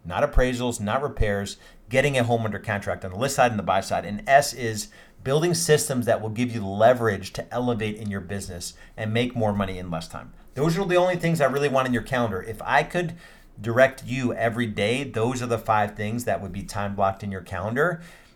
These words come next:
You'd work, you know, if you really want to get after it, you'd work fifty hours a week, but that's the only things that you're doing, and you'd have leverage around everything else.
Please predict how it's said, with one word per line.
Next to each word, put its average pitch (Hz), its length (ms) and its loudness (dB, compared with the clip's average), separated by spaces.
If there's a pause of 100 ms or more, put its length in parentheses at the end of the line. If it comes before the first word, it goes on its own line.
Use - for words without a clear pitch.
(120)
You'd 127 180 -8
work, 135 320 4
you 127 80 0
know, 117 280 4
if 107 180 -10
you 123 80 -2
really 143 180 0
want 139 200 2
to 131 80 -4
get 117 140 2
after 131 320 4
it, 147 120 -4
you'd 107 140 -8
work 107 200 -2
fifty 117 300 -2
hours 113 240 2
a 95 40 -10
week, 120 280 -6
but 98 160 -8
that's 113 240 4
the 120 100 -4
only 110 200 -4
things 107 260 -6
that 104 80 -12
you're 98 100 -12
doing, 117 320 -6
and 107 160 -6
you'd 104 100 -4
have 101 280 -4
leverage 113 420 -2
around 107 280 -2
everything 104 580 -6
else. 82 340 -10